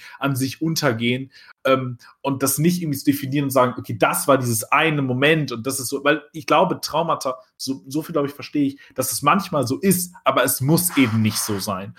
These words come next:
Und das kann auch total komplex und so weiter sein. Und gleichzeitig hält es aber die Figur auch so im, im Wagen,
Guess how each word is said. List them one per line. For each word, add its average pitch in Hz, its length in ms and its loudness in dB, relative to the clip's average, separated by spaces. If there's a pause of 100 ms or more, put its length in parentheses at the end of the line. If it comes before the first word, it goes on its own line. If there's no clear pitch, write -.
(160)
Und 127 40 -2
das 135 140 0
kann 156 180 0
auch 139 120 0
total 123 280 -2
komplex 175 420 -2
und 131 140 -10
so 120 120 -2
weiter 120 180 2
sein. 104 180 -2
Und 127 120 -10
gleichzeitig 135 380 0
hält 147 160 0
es 143 120 -6
aber 135 160 -2
die 120 100 -8
Figur 135 420 0
auch 123 120 -4
so 127 280 -4 (480)
im, 143 180 4 (140)
im 139 260 2
Wagen, 156 440 4